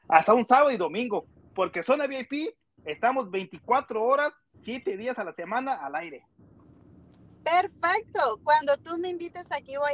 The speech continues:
Speaker 2: a estar. Estamos en diferentes horarios, pero sabes que para ti voy a tener tiempo y para toda esa gente hermosa que nos está escuchando.
Speaker 1: Perfecto. So, muchísimas gracias, Elena. Yo sé que estás bien ocupadita sobre lo de tu café. Te deseo mucho éxito.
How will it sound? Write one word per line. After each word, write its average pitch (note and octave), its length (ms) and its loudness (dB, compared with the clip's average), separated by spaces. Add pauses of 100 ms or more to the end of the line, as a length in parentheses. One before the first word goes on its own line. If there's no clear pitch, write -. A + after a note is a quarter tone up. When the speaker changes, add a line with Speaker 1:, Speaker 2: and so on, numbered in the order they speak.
Speaker 2:
a A#3 40 -6
estar. C4 420 4 (240)
Estamos D4 460 -6
en F4+ 100 -8
diferentes C#4+ 580 -12
horarios, C#4+ 520 -4
pero A#3+ 160 -10
sabes B3 260 -8
que C#4+ 80 -20
para A3+ 220 -10
ti A3+ 100 -18
voy A#3+ 120 -10
a B3+ 60 -6
tener A#3+ 300 -12
tiempo B3 400 -14
y B3 100 -20
para G#3 260 -10
toda A3 180 -14
esa B3 160 -16
gente A3+ 180 -12
hermosa A3+ 380 -10
que A3+ 100 -20
nos G3+ 160 -20
está - 180 -16
escuchando. - 480 -14 (840)
Speaker 1:
Perfecto. F#3 880 -2 (220)
So, G3+ 220 0
muchísimas B3 500 -2
gracias, C4 480 0
Elena. C#4+ 300 -4
Yo E4 160 -4
sé B3 120 -6
que A#3 80 -12
estás A3+ 220 -4
bien B3+ 120 -6
ocupadita G#3+ 680 -2 (500)
sobre F3 240 -2
lo E3+ 160 0
de D#3+ 140 -2 (160)
tu F3+ 100 -4
café. A3+ 580 -2 (320)
Te F3 120 0
deseo E3+ 260 0
mucho A3 320 -2
éxito. C4+ 600 -2